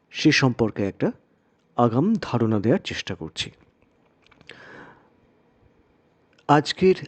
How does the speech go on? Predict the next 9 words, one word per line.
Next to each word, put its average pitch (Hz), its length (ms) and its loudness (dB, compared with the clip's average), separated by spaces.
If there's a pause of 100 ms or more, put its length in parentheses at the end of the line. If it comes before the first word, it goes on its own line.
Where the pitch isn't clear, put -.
(260)
আলোচিত 131 460 2
রাশি 127 500 -2 (580)
এবং 139 480 2
লগ্নটি 107 640 2
হচ্ছে 127 420 -4 (1000)
মহাকালপুরুষের 156 1200 2 (220)
নবম 127 640 2
রাশি 117 420 -6 (800)
ধনু। 98 380 0